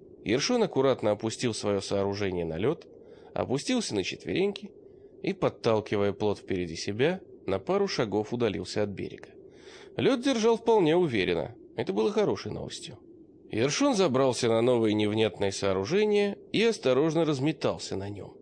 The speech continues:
Лег животом, головой повернувшись к приютившему его острову. Приподнялся на одной руке,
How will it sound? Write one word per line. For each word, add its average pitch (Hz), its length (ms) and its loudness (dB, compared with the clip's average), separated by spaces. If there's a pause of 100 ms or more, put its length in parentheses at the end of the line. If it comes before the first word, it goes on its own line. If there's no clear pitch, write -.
(380)
Лег 196 220 2
животом, 214 560 0 (280)
головой 107 460 2
повернувшись 104 640 -2
к - 80 -20
приютившему 104 680 -4
его 104 300 0
острову. - 420 -8 (580)
Приподнялся 143 600 0
на 117 140 2
одной 101 260 0
руке, 190 380 -4